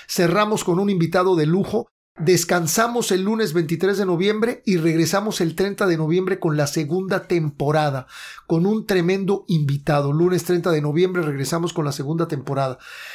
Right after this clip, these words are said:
Síganme en Instagram, en Facebook y en Twitter. Y hablando del invitado de hoy, es una persona que quiero mucho, que somos amigos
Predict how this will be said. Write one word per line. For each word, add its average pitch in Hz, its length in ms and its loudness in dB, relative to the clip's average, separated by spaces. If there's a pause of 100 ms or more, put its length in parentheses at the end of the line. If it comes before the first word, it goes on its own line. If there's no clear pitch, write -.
(240)
Síganme 175 800 2 (340)
en 160 520 0
Instagram, 208 600 0
en 165 80 0
Facebook 185 420 2
y 151 60 0
en 139 100 0
Twitter. 127 320 -2 (960)
Y 208 100 2
hablando 320 360 4
del 254 100 2
invitado 202 500 2
de 170 80 4
hoy, 175 220 2 (120)
es - 160 -4
una 220 160 0
persona 202 440 -2 (1120)
que 165 160 0
quiero 214 280 4
mucho, 185 500 0 (560)
que 151 100 0
somos 196 320 0
amigos 175 640 0